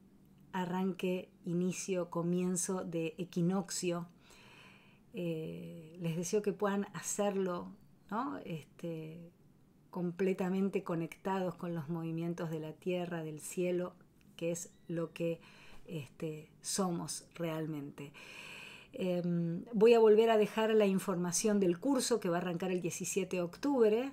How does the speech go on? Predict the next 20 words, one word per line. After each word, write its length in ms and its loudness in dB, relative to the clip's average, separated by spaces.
¿sí? 540 0
Eh, 580 -6
que 120 -8
va 80 -6
a 20 -4
ser 240 -8
sobre 300 -4
las 180 -6
lunas, 560 2
en 120 -8
esto 180 -10
de 100 -4
la 160 -6
astrología 720 -8
cuántica. 560 -2
Las 200 -4
lunas 580 4
como 240 -4
mecanismo 560 0
lunar 480 2